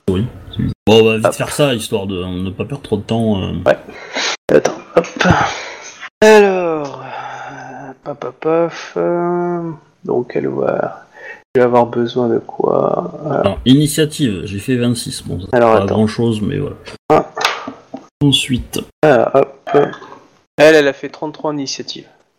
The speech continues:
Speaker 2: Euh, celle qui gagne. Ensuite,
Speaker 1: Oui.
Speaker 2: donc, euh, duel de Yai.
Speaker 1: Évolution.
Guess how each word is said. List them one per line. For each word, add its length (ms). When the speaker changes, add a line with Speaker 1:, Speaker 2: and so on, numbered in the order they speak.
Speaker 2:
Euh, 240
celle 280
qui 100
gagne. 380
Ensuite, 720
Speaker 1:
Oui. 280
Speaker 2:
donc, 440
euh, 500
duel 480
de 140
Yai. 600
Speaker 1:
Évolution. 540